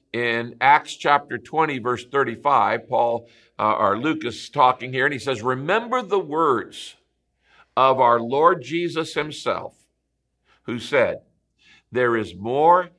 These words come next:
happiness in giving than in receiving.'" You know, when I was a little kid, I, I honestly didn't believe that verse, 'cause I'd rather get Christmas gifts when I was a little kid than when, uh,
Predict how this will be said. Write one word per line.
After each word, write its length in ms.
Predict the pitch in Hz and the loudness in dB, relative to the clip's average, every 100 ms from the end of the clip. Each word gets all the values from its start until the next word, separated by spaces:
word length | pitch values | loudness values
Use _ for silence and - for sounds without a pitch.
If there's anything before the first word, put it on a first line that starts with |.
| _ | _
happiness 760 | 147 151 156 110 104 98 - _ | 0 0 -2 -10 -8 -10 -12 _
in 320 | 101 90 92 | -10 -10 -12
giving 500 | 92 139 110 85 71 _ _ _ _ _ | -2 -2 -2 -10 -16 _ _ _ _ _
than 200 | 104 110 | -6 -4
in 260 | 110 110 95 - | -2 -4 -6 -12
receiving.'" 640 | 101 - 110 101 78 71 _ - _ | -12 -8 -8 -8 -10 -18 _ -20 _
You 80 | 151 | -4
know, 140 | 160 | 0
when 120 | 156 | 0
I 100 | 165 190 | 2 0
was 120 | 120 | 0
a 40 | |
little 180 | 147 131 | -2 -2
kid, 280 | - 135 110 | -4 0 2
I, 180 | 131 - | 0 -2
I 80 | - - | -8 -2
honestly 460 | 123 139 - 123 | -2 -2 -6 -8
didn't 340 | - 107 123 120 | -8 -8 -6 -4
believe 300 | 117 120 110 | -6 -4 0
that 200 | 110 101 | -2 -2
verse, 300 | 92 - - _ _ - | -8 -10 -20 _ _ -10
'cause 160 | 110 | 2
I'd 200 | 156 175 | 4 4
rather 280 | 160 156 113 | 2 0 -2
get 360 | 98 131 147 - | -6 -2 -2 -2
Christmas 440 | 131 - 110 107 | -10 -8 -14 -12
gifts 420 | 107 98 101 - | -6 -6 -8 -14
when 140 | 98 101 | -8 -8
I 40 | |
was 120 | 95 | -6
a 40 | 104 | -8
little 140 | 90 | -8
kid 440 | - 190 127 110 - - - _ | -6 0 0 0 -14 -20 -20 _
than 320 | 131 127 117 | 0 0 -2
when, 400 | 131 127 127 117 - _ _ - | -4 -2 -2 -4 -18 _ _ -6
uh, 240 | 107 107 | -2 -2